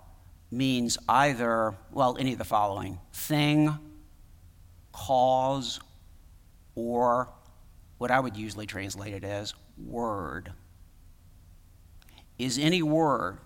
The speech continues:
in other words, is any declaration too hard for God to follow through on? Are there certain things that God can't say and make happen? Question, right? Some of this, "Well, you know, Pastor, this was kind of poetic, and, you know,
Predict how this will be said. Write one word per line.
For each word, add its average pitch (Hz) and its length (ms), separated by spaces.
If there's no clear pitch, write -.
in 123 80
other 131 120
words, 123 200
is 120 100
any 143 160
declaration 113 960
too 147 200
hard 123 300
for 117 120
God 113 240
to 107 40
follow 104 220
through 104 300
on? 95 240
Are 143 140
there 131 100
certain 185 240
things 139 220
that 113 120
God 117 260
can't 117 260
say 120 260
and 104 100
make 101 180
happen? 101 400
Question, 117 380
right? 92 240
Some 214 260
of 190 60
this, 202 240
"Well, 202 280
you 240 160
know, 165 380
Pastor, 160 600
this 165 220
was 143 140
kind 143 180
of 120 80
poetic, 123 720
and, 104 520
you 135 140
know, 110 280